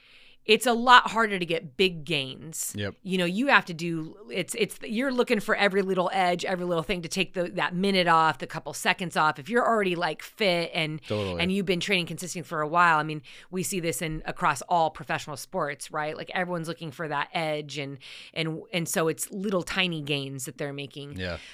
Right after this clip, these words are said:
Speaker 1: But anytime you take an athlete and they are coming into the first time of consistency, coming into the first time doing a training program,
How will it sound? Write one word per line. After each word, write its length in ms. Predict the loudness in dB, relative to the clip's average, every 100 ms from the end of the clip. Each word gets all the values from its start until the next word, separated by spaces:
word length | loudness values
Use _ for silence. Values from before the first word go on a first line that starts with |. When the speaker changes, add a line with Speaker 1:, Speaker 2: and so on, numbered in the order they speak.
| -14
Speaker 1:
But 360 | 4 4 4 2
anytime 520 | 0 0 -2 0 0
you 120 | 0 -6
take 240 | -4 -4
an 140 | -4
athlete 800 | -2 0 0 -4 -6 -4 -2 -2 -2 -6 -8 -12 -2
and 580 | 2 4 4 2 -2 -6
they 360 | -4 0 2 0
are 400 | 0 0 2 -2 -8 -4
coming 360 | 0 2 0
into 560 | 0 0 -2 -2 -2 -2
the 140 | -4
first 320 | -4 -4 -4 -4
time 320 | -2 -2 -2
of 340 | -2 -2 -4
consistency, 720 | -10 -8 -6 -4 -6 -6 -6
coming 260 | -4 -4 -4
into 160 | -6
the 80 | -6
first 260 | -6 -8 -4
time 200 | -4 -4
doing 260 | -4 -6
a 40 | -8
training 320 | -2 0 0
program, 500 | 0 0 2 2 0